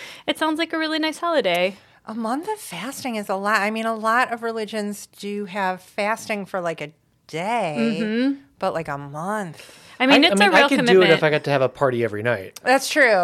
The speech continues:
Speaker 2: and
Speaker 3: You
Speaker 2: it
Speaker 3: know?
Speaker 2: probably is pretty fun when the
Speaker 3: Right.
Speaker 2: sun <laughs> finally sets every night.
Speaker 3: Right.
Speaker 2: What about, so it's only water during the day, right? It's, like, no, not even, like, coffee or anything.
Speaker 3: I heard it was, like, um, you could eat,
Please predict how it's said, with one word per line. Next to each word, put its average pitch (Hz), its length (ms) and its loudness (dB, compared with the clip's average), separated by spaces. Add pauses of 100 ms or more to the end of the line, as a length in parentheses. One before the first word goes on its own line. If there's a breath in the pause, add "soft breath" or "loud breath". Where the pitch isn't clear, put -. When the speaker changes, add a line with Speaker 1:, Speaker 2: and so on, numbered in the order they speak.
Speaker 2:
and 190 160 -2
Speaker 3:
You 208 80 2
Speaker 2:
it 127 40 2
Speaker 3:
know? 120 340 4
Speaker 2:
probably 214 320 -2
is 156 200 -8
pretty 151 280 -12
fun 160 540 -12
when 135 160 -2
the 117 100 4
Speaker 3:
Right. 95 80 -6
Speaker 2:
sun 160 240 -6
<laughs> - 0 -
finally 165 640 -8
sets - 720 -12
every 165 160 -12
night. 117 80 -2 (140)
Speaker 3:
Right. 98 80 -12 (240 loud breath)
Speaker 2:
What 311 140 4
about, 370 440 4
so 330 260 6
it's 302 300 0
only 294 440 2
water 254 380 2
during 170 300 -4
the 160 80 -8
day, 151 240 -2
right? 175 420 -2
It's, 214 220 -10
like, 202 180 -2
no, 202 580 -2 (300)
not 214 180 2
even, 214 220 -2
like, 190 280 -4
coffee - 600 0
or 104 80 -8
anything. 113 640 -12
Speaker 3:
I 170 80 0
heard 226 160 -4
it 175 60 -2
was, 143 200 -2
like, 123 300 0 (100)
um, 117 300 -2 (320)
you 131 180 -8
could 123 320 -8
eat, 139 220 -14